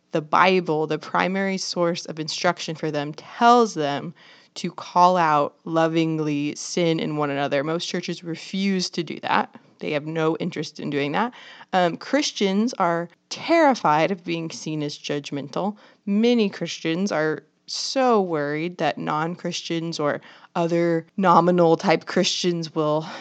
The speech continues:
think that anything they say is intolerant or judgmental.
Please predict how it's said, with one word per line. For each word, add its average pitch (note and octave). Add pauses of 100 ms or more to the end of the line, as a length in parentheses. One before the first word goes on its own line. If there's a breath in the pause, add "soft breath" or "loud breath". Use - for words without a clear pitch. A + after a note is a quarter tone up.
(100)
think F3
that E3
anything G3+
they E3+
say D#3+
is D3+
intolerant D#3
or E3+
judgmental. E3